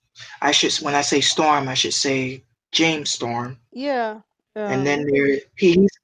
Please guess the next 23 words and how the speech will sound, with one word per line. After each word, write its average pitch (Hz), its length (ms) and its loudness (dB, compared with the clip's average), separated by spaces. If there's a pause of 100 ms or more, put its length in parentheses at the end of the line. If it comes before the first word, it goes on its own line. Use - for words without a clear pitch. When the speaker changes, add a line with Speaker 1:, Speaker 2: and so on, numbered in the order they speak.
Speaker 1:
he's 220 200 2
all 220 280 6
over 165 460 4 (240)
the 143 60 -8
place. - 380 -8
I 147 100 2
don't 175 260 0
know 151 440 -2 (1800)
what - 260 -2
his, - 680 -4 (680)
what 151 160 -4
he 143 360 -8 (480)
wants 139 600 2
to 147 180 -2
accomplish. 135 840 -4 (420)
He's 180 200 -2
like 190 280 0 (520)
the, 139 100 -4
um, 131 560 -4 (440)
the 143 120 -2
instigator 160 760 -4
of, 127 600 -6
uh, 123 440 -8